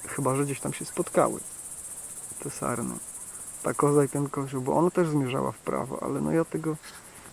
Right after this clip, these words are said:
nie jestem w stanie stwierdzić. Spróbuję sobie pomóc lornetką.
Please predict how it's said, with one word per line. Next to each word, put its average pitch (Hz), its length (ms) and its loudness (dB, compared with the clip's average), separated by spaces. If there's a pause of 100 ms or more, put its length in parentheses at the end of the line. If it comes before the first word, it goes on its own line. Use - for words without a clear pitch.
nie 151 100 2
jestem 156 240 -2
w 147 60 -8
stanie 151 240 0
stwierdzić. 127 520 -2
Spróbuję 196 360 2
sobie 185 220 6
pomóc 175 320 2
lornetką. 156 600 6